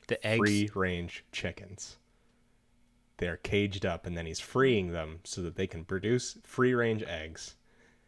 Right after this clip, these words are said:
Speaker 2: so that everyone with little legs can get big ones.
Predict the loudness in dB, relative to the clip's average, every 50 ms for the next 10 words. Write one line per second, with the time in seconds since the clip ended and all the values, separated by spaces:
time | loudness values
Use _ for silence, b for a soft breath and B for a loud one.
0 | _ _ -12 -8 -6 -6 -6 -6 -4 -2 0 2 4 4 4 4 4 2 0 -2
1 | -2 -2 -2 -2 -2 0 2 4 4 4 4 4 2 0 0 -4 -6 -8 -8 -8
2 | -8 -8 -4 -4 -4 -4 -2 -2 -2 -2 -4 -6 -8 -12 -14 -14 -14 -16 -18